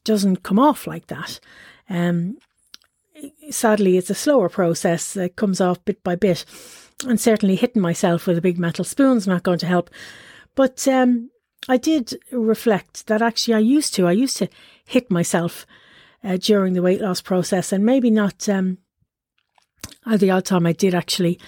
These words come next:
kind of thump my stomach. If you've been listening to the podcast for a while, you'll have heard me talk,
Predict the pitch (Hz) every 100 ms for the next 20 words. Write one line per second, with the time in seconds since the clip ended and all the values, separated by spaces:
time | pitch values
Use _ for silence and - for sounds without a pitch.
0 | - - _ - 175 - - 196 180 185
1 | 175 - - 190 175 - 226 247 226 226
2 | - - 196 185 - 185 202 - 185 180
3 | 175 - 185 - 185 - 202 190 190 190
4 | 180 185 208 202 185 180 220 208 -